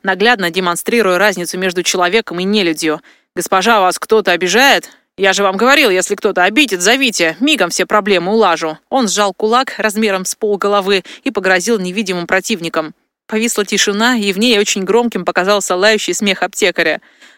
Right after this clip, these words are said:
«Что ж, я оставлю договор здесь, а вы всё-таки подумайте», сохранил лицо Бородач, положив договор на полку.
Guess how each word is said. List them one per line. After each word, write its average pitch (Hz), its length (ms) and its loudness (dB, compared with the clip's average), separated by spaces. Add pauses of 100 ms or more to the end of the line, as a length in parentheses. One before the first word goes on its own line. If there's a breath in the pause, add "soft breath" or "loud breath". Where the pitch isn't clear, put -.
(140 soft breath)
«Что - 280 -2
ж, - 120 -2
я 180 120 4
оставлю 208 380 0
договор 175 340 -2
здесь, 170 400 -2
а 185 220 0
вы 220 120 0
всё-таки 190 380 -4
подумайте», 170 720 -2
сохранил 175 460 -2
лицо 170 280 -2
Бородач, 175 540 0
положив 170 360 -2
договор 170 380 0
на 190 120 -2
полку. 160 440 -2